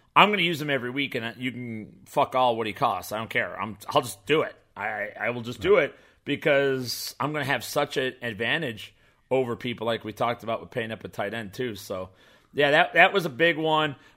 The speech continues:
Speaker 1: Um, man, you got, missed the rant. I, I called myself the best fa-, the best football analyst in the world because of my Nick Chubb breakdown over at Guru
Speaker 2: <laughs>
Speaker 1: Elite. I
Speaker 2: Well, it wasn't just, it wasn't just that you called Nick Chubb. It's that you basically called how Nick Chubb was gonna do what he did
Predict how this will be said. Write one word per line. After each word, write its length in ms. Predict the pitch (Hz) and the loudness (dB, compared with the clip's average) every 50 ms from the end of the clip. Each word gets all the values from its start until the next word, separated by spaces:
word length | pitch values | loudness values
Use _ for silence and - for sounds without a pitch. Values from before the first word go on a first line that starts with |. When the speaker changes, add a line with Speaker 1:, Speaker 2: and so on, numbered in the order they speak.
| _ - | _ 2
Speaker 1:
Um, 680 | 131 131 131 127 123 123 123 123 120 123 120 117 113 - _ _ _ | 4 4 4 4 2 0 -2 -4 -8 -10 -12 -14 -16 -18 _ _ _
man, 400 | - 156 160 165 160 151 143 135 | 0 2 4 6 6 6 6 4
you 100 | 131 135 | 0 -2
got, 240 | 151 151 - - - | -2 -2 -2 -6 -8
missed 320 | 143 147 165 196 185 - | -2 0 0 0 0 0
the 100 | - 151 | -2 -2
rant. 380 | 135 139 139 143 151 156 160 - - | 0 2 4 6 6 4 4 0 0
I, 140 | - 127 127 - | 0 0 0 2
I 80 | 127 127 | -2 -2
called 280 | - - 147 139 143 139 | -2 2 2 2 2 2
myself 360 | 139 139 127 - 131 127 113 | 0 -4 -2 -2 -2 -4 -4
the 80 | - 110 | -8 -4
best 320 | 101 123 127 131 - - - _ _ _ _ | 0 0 0 0 0 -6 -14 _ _ _ _
fa-, 240 | - - 139 120 - _ | -6 -4 -4 -4 -4 _
the 220 | 127 117 95 113 110 | -16 -10 -8 -8 -2
best 220 | 107 127 127 - | -2 -2 -4 -2
football 360 | - 135 127 - 127 123 - 123 | -4 -6 -4 -2 -2 -2 0 -2
analyst 380 | 123 123 123 123 123 117 - - | -4 -4 -2 -4 -4 -4 -6 -8
in 60 | 117 | -10
the 60 | 110 | -8
world 300 | 101 104 117 120 123 113 104 | -6 -2 -2 -2 -2 -2 -4
because 260 | 113 - 135 117 - | -6 -6 -6 -6 -4
of 40 | 113 | -6
my 120 | 110 104 | -6 -6
Nick 240 | 98 104 113 113 - | -4 -4 -6 -8 -8
Chubb 400 | _ - - 117 113 117 113 113 - _ _ _ _ _ _ _ _ _ _ _ _ _ _ _ _ | _ -4 -2 0 0 -2 -4 -8 -16 _ _ _ _ _ _ _ _ _ _ _ _ _ _ _ _
breakdown 720 | - 135 139 135 135 - - 139 120 117 123 131 135 131 | 0 4 4 4 4 4 4 2 4 6 4 4 4 4
over 160 | 156 139 127 151 | 2 4 4 4
at 140 | 139 131 127 | 4 4 4
Guru 280 | 131 135 139 147 151 | 2 2 2 2 0
Speaker 2:
<laughs> 40 | 143 | 2
Speaker 1:
Elite. 300 | 135 139 147 151 156 - 135 | 2 2 2 2 0 0 2
I 340 | 135 143 143 147 147 131 - _ _ _ _ _ _ | 2 4 4 2 0 -2 -8 _ _ _ _ _ _
Speaker 2:
Well, 220 | - 139 135 147 | 4 6 8 8
it 40 | 160 | 10
wasn't 340 | 170 175 175 143 151 143 120 | 10 10 10 10 6 2 6
just, 260 | 127 135 123 - - | 4 4 4 4 4
it 60 | 139 | 6
wasn't 320 | 131 131 143 - 135 127 104 | 8 8 8 6 4 -2 0
just 200 | 113 113 104 - | -2 -2 -2 -2
that 60 | 107 | -4
you 120 | 95 98 92 | -4 -4 -2
called 300 | - 110 101 101 90 95 | 0 0 0 2 2 0
Nick 200 | 98 90 - _ | -2 -2 -4 _
Chubb. 360 | - - 101 87 80 80 76 | 0 2 2 2 2 0 -4
It's 140 | 80 78 - | -8 -8 -8
that 100 | 90 76 | -8 -6
you 100 | 80 90 | -6 -4
basically 440 | 85 98 95 90 - - 90 87 80 | -4 -2 -4 -4 -6 -6 -8 -8 -6
called 260 | - 92 82 80 76 | -4 -4 -4 -4 -4
how 260 | - 110 104 98 92 | 0 2 2 2 2
Nick 220 | 90 90 87 85 - | 0 -4 -6 -8 -8
Chubb 320 | - - 92 87 82 82 | -4 -2 -2 -2 -2 -2
was 140 | 90 82 80 | -6 -6 -6
gonna 180 | 92 87 87 | -6 -6 -6
do 180 | 82 85 90 87 | -4 -4 -4 -4
what 140 | 87 82 85 | -4 -6 -6
he 60 | 87 | -6
did 200 | 80 90 90 | -4 -2 -2